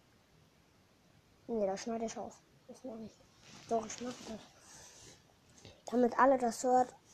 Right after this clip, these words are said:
versucht auch ihn zu hel-, melden. Er heißt Äffchen elf.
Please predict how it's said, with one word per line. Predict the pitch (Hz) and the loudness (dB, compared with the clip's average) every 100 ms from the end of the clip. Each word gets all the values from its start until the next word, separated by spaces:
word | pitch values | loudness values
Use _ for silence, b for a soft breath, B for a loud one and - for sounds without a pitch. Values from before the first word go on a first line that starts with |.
| - | -6
versucht | - 254 262 277 - | 0 2 4 2 2
auch | 247 254 - | 4 4 2
ihn | 247 247 | -2 -2
zu | 247 | 0
hel-, | 240 247 254 - | 0 2 0 -4
melden. | 226 233 247 254 - | 0 2 2 2 0
Er | 226 226 | 0 2
heißt | 247 - - - | 0 -2 -4 0
Äffchen | 262 - - 247 240 - | 0 -2 -2 0 0 4
elf. | 226 247 190 | 6 6 4